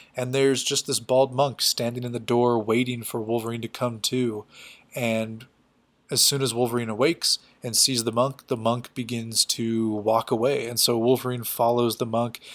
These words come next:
He follows him through this corridor that's, again, super futuristic. There's all these scientists in these really futuristic chairs, but they're still wearing lab coats, and they're monitoring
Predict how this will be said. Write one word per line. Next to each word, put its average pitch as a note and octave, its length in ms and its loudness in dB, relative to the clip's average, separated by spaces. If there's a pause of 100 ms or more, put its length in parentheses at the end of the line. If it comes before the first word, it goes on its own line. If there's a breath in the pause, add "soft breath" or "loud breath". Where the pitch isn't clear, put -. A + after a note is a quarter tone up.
(180 loud breath)
He C3 120 -4
follows A#2+ 460 6
him A#2+ 160 -4
through B2 300 2
this A#2 280 6 (380 loud breath)
corridor A#2 720 6
that's, G#2+ 300 0
again, A2+ 340 -4
super B2 420 2
futuristic. A#2+ 960 0 (300 loud breath)
There's A#2 180 0
all A#2 140 8
these A#2 240 6
scientists A#2+ 840 2
in A2 120 -6
these A2 220 -6
really A#2+ 180 4
futuristic A#2+ 600 -2
chairs, C#3 440 4
but - 140 -8
they're A#2 100 -2
still B2 200 0
wearing A2+ 200 -2
lab A2+ 320 2
coats, B2 340 0 (100)
and B2+ 80 -4
they're C3+ 160 2
monitoring C3 760 0